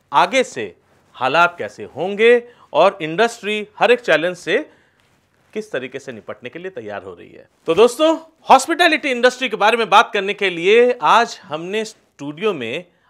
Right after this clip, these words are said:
आमंत्रित किया है श्री धीरज कुकरेजा जी को। श्री धीरज कुकरेजा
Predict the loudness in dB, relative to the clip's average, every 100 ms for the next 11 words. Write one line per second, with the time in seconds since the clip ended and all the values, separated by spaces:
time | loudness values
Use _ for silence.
0 | -6 -6 -6 -8 -10 -10 -6 -6 -6 -4
1 | -4 -2 -6 _ _ _ _ _ -8 -6
2 | -6 -12 -16 -8 -6 -8 -10 -8 -4 -6
3 | -8 -20 -20 _ _ -8 -6 -2 -2 -2
4 | -4 -2 0 2 0 0